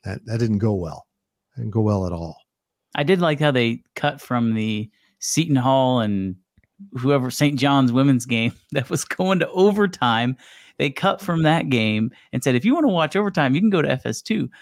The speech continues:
Speaker 2: But if you wanna watch a top fifteen matchup between Baylor and K-State, you can stay right here on this channel." I've never
Speaker 1: That's
Speaker 2: seen that.
Speaker 1: usually not how it works.
Speaker 2: <laughs> I,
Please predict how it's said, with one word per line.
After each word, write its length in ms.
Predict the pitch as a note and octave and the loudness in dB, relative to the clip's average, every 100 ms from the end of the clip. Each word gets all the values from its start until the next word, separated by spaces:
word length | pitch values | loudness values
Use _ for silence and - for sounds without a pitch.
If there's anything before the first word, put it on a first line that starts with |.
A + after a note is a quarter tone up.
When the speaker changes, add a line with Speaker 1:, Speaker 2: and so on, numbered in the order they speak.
| _ | _
Speaker 2:
But 100 | C#3+ | 0
if 140 | B2+ | 0
you 100 | D3+ | 2
wanna 180 | - F3 | 2 4
watch 340 | C3 B2 A2 - | 2 0 -2 -8
a 80 | A#2 | -8
top 280 | - D3 - | -2 -2 -2
fifteen 400 | C#3+ - C3+ A#2+ | -4 -2 0 2
matchup 460 | A#2+ D#3+ F#3 - - | 2 -2 -4 -10 -12
between 380 | - A#2 A2+ | -8 -2 -2
Baylor 260 | A2+ A#2 A2+ | 0 0 -2
and 100 | A2+ | -4
K-State, 400 | - A2 - C3 | -6 -6 -4 -4
you 140 | - | -2
can 140 | A3+ C#3+ | -2 -4
stay 260 | - A#2+ | -4 -4
right 220 | - C#3+ D#3 | 0 0 0
here 180 | C#3+ | 0
on 140 | C#3 B2+ | 0 0
this 160 | B2 | -2
channel." 260 | - - - | -6 -12 -8
I've 180 | - F#3 | -4 2
never 340 | C3+ C3 C#3 | 4 4 2
Speaker 1:
That's 100 | B2+ | 0
Speaker 2:
seen 120 | - A2 | 0 2
that. 60 | |
Speaker 1:
usually 300 | C#3+ E3 B2 | 4 4 2
not 260 | G#2+ A2+ A2+ | 2 0 0
how 220 | A#2 G#2+ | 0 -2
it 60 | G2+ | -2
works. 320 | B2 D#3+ - | -2 -2 -2
Speaker 2:
<laughs> 40 | |
I, 120 | E3+ | -4